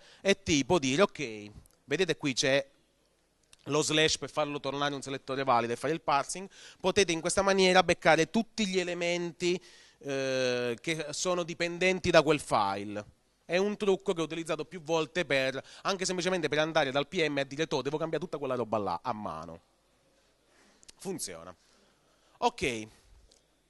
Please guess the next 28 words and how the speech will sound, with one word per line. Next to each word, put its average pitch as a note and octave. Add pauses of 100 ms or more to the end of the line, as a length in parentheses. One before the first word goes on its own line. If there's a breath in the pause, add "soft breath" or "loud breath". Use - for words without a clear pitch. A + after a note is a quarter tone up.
(100)
altro G#3
trucco E3+
bellissimo. B2
Avete D#3
paura E3
del C#3+
global C#3+
scope? C3+
Chi G#3
non C3+
ha A#2+
paura A#2+
del A#2
global A2+
scope -
quando C#3
siete C3+
su B2+
progetti B2+
che B2
non A#2+ (260 loud breath)
controllate B2+
voi? G#2+ (240 loud breath)
Volete G#2
sapere B2+
come B2
ho A#2+
risolto? B2